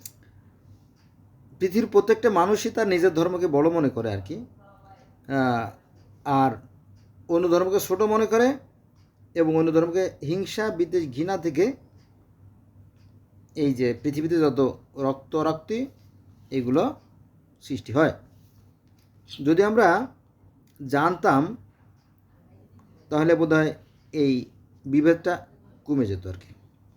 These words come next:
চলুন শুরু করি। ভগবত গীতার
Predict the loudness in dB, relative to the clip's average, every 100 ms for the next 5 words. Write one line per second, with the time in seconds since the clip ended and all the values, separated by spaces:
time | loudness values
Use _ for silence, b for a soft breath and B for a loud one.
0 | -8 -2 -2 -2 -2 -2 -4 -8 -18 _
1 | _ _ _ _ _ -20 -20 -8 -2 2
2 | 4 2 2 2 2 0 -4